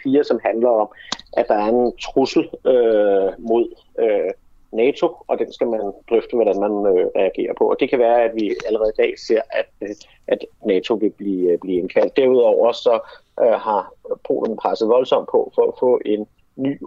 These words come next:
runde E U-sanktioner, øh, og det mødes E U's udenrigsministre og skal drøfte, øh, i dag. Der er også fortsat både, øh, troppeopbygning og, øh, jo en hermetisk lukning af, øh, af grænsen, øh, til,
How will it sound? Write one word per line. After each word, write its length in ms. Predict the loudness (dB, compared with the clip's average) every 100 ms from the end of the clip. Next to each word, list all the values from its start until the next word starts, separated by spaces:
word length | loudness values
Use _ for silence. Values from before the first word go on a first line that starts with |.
| -2
runde 300 | 0 2 -2 -4 -2
E 200 | 0 0
U-sanktioner, 1000 | -4 -4 -2 -2 -2 -4 -4 -12 -12 -10 0
øh, 120 | 2 2
og 180 | 0 0
det 100 | 0
mødes 360 | 2 2 2 0
E 20 |
U's 340 | -2 -2 -4
udenrigsministre 680 | 0 0 0 -6 -8 -6 -2
og 140 | -2 -2
skal 160 | -4 0
drøfte, 360 | -2 0 -6 -6 -2
øh, 460 | 2 2 4 2 0 -6 _
i 60 | -4
dag. 240 | -2 -2 _ -20 -12 -2
Der 60 |
er 40 | 0
også 200 | 0 0
fortsat 420 | -2 0 0 0 -4 -2
både, 340 | 2 4 2 -2 -10 -16 -4 2
øh, 380 | 2 2 0 -4
troppeopbygning 1080 | 0 0 2 -2 -2 -10 -6 -4 -2 -4 -4
og, 240 | 0 0 -2 -4
øh, 420 | 0 0 -2 -4 -2
jo 140 | -2
en 140 | -2 -6
hermetisk 480 | -4 -2 -4 -8 -10
lukning 640 | -10 -2 -2 0 0 0 0 -4
af, 180 | -2 -2 -2 -4
øh, 460 | 0 0 0 -2 -6 -8
af 60 | -12
grænsen, 440 | -10 -10 -8 -6 -6 _ _ _ 0
øh, 280 | 2 4 2 -2
til, 140 | 0